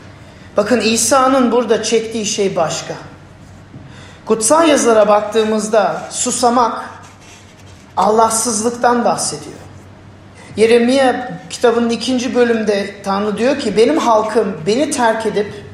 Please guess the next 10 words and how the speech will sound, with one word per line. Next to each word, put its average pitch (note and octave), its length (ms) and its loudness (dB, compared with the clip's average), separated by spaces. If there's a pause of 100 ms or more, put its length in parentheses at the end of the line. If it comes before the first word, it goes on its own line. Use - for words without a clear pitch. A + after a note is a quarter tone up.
(720)
su - 320 0
tutmayan, A3+ 600 2 (1300)
su C#4 260 -2
tutmayan A#3 520 0
delikler G3+ 680 0 (800)
gömüyor," D#3+ 440 -2
diyor. - 120 -18 (1200)
Ve G3 60 -2
susuyorlar C#4 680 2
diyor. - 240 -12